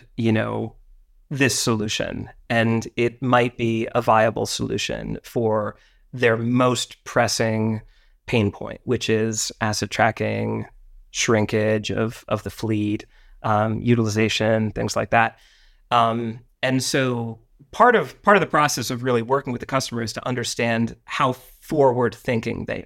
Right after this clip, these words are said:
are. Are they kind of fixated on the known, tried and true R O I in asset tracking, or are they also kind of s-, thinking of the spectrum of future uses that we know from talking to hospitals all across the country is coming?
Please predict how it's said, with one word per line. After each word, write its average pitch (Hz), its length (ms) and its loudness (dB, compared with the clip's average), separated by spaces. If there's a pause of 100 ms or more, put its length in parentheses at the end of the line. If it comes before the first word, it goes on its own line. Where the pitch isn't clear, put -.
are. 113 420 -2 (220)
Are 127 160 2
they 127 140 0
kind 135 200 -2
of - 160 -8
fixated 120 760 -2
on 117 220 -2
the 113 300 -2
known, 131 720 2 (380)
tried 127 340 4
and 120 180 -4
true 120 640 0 (380)
R 113 240 6
O 110 160 2
I 110 580 2
in 113 180 -2
asset 196 320 0
tracking, 117 420 -4
or 143 360 0
are 151 180 4
they 143 140 0
also 135 400 -2
kind 120 180 -2
of 117 60 -2
s-, - 220 -6 (100)
thinking 135 340 2
of 113 180 -2
the 117 120 0
spectrum 120 920 -2 (400)
of 117 340 4 (100)
future 175 380 0
uses 123 520 0
that 135 180 -2 (260)
we 170 380 4
know - 600 0
from 123 280 0
talking 135 260 2
to 120 60 0
hospitals 123 360 0
all 123 120 4
across 120 260 0
the 117 80 -10
country 143 500 -2
is 123 140 -2
coming? 98 680 -4